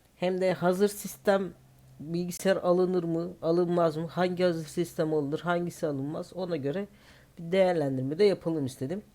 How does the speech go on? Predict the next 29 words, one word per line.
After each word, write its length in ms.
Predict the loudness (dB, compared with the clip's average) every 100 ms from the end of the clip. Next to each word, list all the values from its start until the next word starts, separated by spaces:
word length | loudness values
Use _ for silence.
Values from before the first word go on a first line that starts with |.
| _ -20 -20 _ 0
Biraz 280 | 2 2
uzun 260 | 2 0 2
olabilir. 560 | 2 2 0 -4 -6 -12 _ -20 _ _
Ee, 320 | 2 4 2
şimdi 320 | 0 -2 2
arkadaşlar 520 | 2 2 0 -2 0 0
önce 320 | 2 2 -2
kendi 460 | 2 0 0 -6
topladan 540 | -4 -6 -2 0 0 -2
İtopya'nın 720 | -4 0 0 0 -4 -2 -4 -6
sitesinden 600 | -8 -2 -2 0 0 -2
faydalanalım 640 | 0 0 0 0 0 0 -4
dedim. 220 | -6 -8
Geçen 300 | -8 -2 -2
sene 240 | 0 -2
farklı, 500 | 0 -2 -4 -8 -10 -4
geçen 400 | -4 0 -2 -2 -6
hafta 400 | -10 -6 -8 -8
bir 60 |
farklı 580 | -6 -4 -4 -8 -10 -10 -12 _ _ _ _ _
siteydi. 500 | -20 -10 -6 -4 -4
Bu 40 | -6
sene 260 | -4 -4
de 80 | -4
farklı 400 | -2 -2 -2 -6
bir 40 | -10
siteden 340 | -12 -8 -8
faydalanalım 460 | -6 -6 -6 -8 -10
dedim. 200 | -10